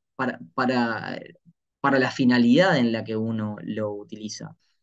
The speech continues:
Porque yo recuerdo en al-, eh, en algún,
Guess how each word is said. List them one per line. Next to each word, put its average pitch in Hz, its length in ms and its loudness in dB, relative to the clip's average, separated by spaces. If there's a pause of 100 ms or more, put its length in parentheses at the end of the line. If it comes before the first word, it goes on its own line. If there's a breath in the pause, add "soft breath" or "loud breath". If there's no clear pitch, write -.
(380)
Porque 127 180 -2
yo 170 140 2
recuerdo 175 640 6
en 131 160 -2
al-, 123 280 4 (200)
eh, 113 580 -4 (1080)
en - 100 -12
algún, 113 840 0